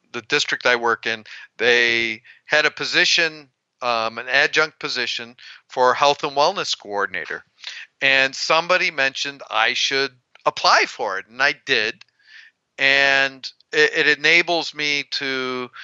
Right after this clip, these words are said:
basically, um, do health initiatives for the whole staff, um, which is about, um, five hundred people in our district, five hundred, um, teachers, aides, administrators, clerical staff,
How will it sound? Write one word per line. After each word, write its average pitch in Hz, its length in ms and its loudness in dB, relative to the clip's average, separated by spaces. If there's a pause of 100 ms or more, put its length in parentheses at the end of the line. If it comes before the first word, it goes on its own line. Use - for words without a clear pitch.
(300)
basically, 151 840 0 (140)
um, 113 520 0 (1600)
do 156 160 2
health 170 300 4
initiatives 143 680 -2
for 131 260 -4
the 117 100 -4
whole 135 220 -2
staff, - 600 -2 (680)
um, 117 260 2
which 127 240 -4
is 131 160 -2
about, 143 320 4 (480)
um, 113 220 -6
five 165 260 2
hundred 156 260 -6
people 127 320 -12
in 113 60 -10
our 107 120 -6
district, - 520 -14
five 123 240 0
hundred, 113 360 -6 (440)
um, 95 240 -6
teachers, 156 800 2
aides, 127 640 2
administrators, 123 1080 0
clerical 139 480 2
staff, 123 640 2